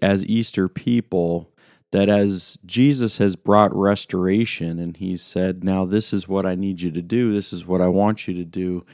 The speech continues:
and, you know, it's gonna take sacrifice, it's gonna take some difficulty, and Jesus then says, "Are you willing to follow me into it? Are you hearing the call of Jesus,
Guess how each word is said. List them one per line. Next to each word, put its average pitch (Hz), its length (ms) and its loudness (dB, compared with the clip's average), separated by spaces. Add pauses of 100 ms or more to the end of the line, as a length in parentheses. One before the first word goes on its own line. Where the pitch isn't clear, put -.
and, 95 440 0
you 101 120 -4
know, 95 160 0
it's 92 180 -2
gonna 117 240 2
take 104 720 2
sacrifice, 90 1000 -2
it's 92 180 -8
gonna 127 260 0
take 104 520 2
some 95 340 -4
difficulty, 90 1040 0 (200)
and 101 560 0 (180)
Jesus 104 760 0
then 95 340 2
says, 92 760 -2 (340)
"Are 95 160 4
you 98 160 4
willing 95 340 2
to 85 60 -2
follow 92 480 -2
me 87 280 -6
into 90 400 -6
it? - 180 -10 (560)
Are 104 280 6
you 104 400 6
hearing 113 580 2
the 101 120 2
call 98 460 4
of 92 160 -2
Jesus, 95 1040 0